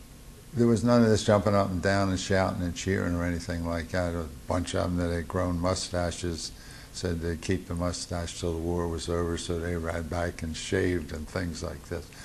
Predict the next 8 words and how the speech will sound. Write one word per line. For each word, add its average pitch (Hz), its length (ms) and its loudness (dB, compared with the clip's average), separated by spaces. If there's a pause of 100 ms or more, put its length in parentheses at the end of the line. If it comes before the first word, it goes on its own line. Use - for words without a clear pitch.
(580)
But, 82 320 -8
uh, 82 220 -4
that's 104 260 0
where 117 140 6
it 98 80 4
was. 95 500 2 (500)
And, 82 380 -6
uh, 85 440 -4